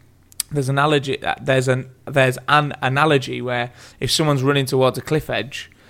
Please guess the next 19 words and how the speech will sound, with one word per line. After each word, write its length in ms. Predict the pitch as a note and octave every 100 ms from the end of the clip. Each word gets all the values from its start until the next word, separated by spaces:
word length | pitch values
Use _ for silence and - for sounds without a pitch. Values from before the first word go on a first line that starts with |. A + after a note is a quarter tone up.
| - - _
what's 320 | C3+ A#2 -
the 140 | C3+
nicer 360 | C3 C3 C3 C3
thing 240 | B2+ B2+ A#2+
to 100 | B2
do? 240 | D3 B2
Is 120 | A#2
it 140 | B2 -
to, 100 | B2
like, 200 | A2 -
just 180 | A#2+
take 300 | - C#3+ C3+
'em 80 | C3
out 320 | C#3 B2 B2+
if 100 | B2
they're 140 | - B2+
not 200 | C#3 G#2
gonna 180 | B2+ A#2+
stop, 440 | - C#3+ A#2+ G#2+